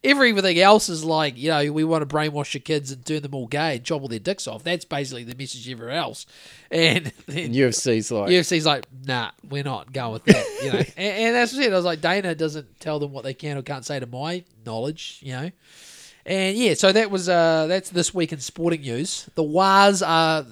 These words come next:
Speaker 1: the Waz are three from four. Now, how do you think they'll go v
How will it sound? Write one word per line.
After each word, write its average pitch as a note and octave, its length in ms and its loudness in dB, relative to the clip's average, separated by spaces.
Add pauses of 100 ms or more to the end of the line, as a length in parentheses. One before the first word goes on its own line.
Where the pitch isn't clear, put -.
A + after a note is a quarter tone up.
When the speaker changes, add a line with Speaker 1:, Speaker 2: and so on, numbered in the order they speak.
(140)
Speaker 1:
the D#3 120 2
Waz F#3+ 500 6
are E3 280 0
three F3 580 -4
from D3+ 200 -12
four. E3 520 0 (1400)
Now, D#3+ 500 -2 (200)
how F#3+ 180 2
do G3+ 60 0
you F#3+ 140 4
think - 400 -10
they'll D#3+ 240 -2
go D3+ 720 -2
v D3 920 -4